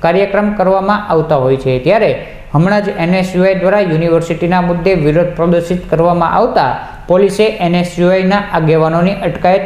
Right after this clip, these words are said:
કરી હતી. આ સમયે મહિલા પી એસ આઈ ને ધક્કો લાગ્યો હોવાના કારણે ત્રણ આગેવાનો સામે પોલીસ ફરિયાદ નોંધાવવામાં આવતા જેલ હવાલે કરવામાં આવ્યા હતા, જેના વિરોધમાં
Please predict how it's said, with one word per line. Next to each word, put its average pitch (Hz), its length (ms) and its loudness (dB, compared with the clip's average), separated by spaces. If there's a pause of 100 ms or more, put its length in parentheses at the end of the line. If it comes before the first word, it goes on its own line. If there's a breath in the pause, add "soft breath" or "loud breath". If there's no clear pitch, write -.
કરી 139 280 2
હતી. 127 280 0 (200)
આ 147 120 0
સમયે 196 320 0 (480 loud breath)
મહિલા 196 300 2 (100)
પી 190 200 2
એસ 190 120 -2
આઈ 196 160 0
ને 220 60 -2 (100)
ધક્કો 156 360 0
લાગ્યો 170 380 0
હોવાના 175 380 2
કારણે 214 280 0 (140)
ત્રણ 180 220 -2 (140)
આગેવાનો 185 480 2
સામે 196 200 0 (120)
પોલીસ 170 320 0
ફરિયાદ 175 340 0
નોંધાવવામાં 180 580 0
આવતા 185 320 0 (460 loud breath)
જેલ 180 240 2
હવાલે 202 240 2 (100)
કરવામાં 196 560 0
આવ્યા 143 320 2
હતા, 123 240 -2 (160)
જેના 151 300 2
વિરોધમાં 196 520 0